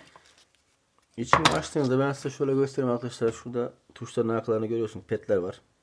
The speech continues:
Bu petlerin bazıları arızalandığı için de kumandanız çalışmıyor veya dengeli basmıyor.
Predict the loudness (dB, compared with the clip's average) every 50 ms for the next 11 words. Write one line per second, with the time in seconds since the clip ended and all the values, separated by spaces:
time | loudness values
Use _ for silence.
0 | _ _ _ _ _ _ _ _ _ _ _ _ _ _ _ _ _ _ _ _
1 | _ _ _ _ _ _ _ _ _ _ _ _ _ _ _ _ _ _ _ _
2 | _ _ _ _ _ _ -10 -10 -2 0 0 0 2 4 4 4 6 4 4 4
3 | 4 4 4 4 2 2 2 4 4 2 2 4 2 2 2 2 0 -4 -4 -4
4 | 0 0 0 -2 0 -2 0 0 0 -2 -4 -4 -2 -2 -2 -2 -4 -6 -8 -6
5 | -8 -6 -2 0 0 0 0 0 0 2 2 4 4 2 2 2 0 -2 -2 -4
6 | -6 -8 -8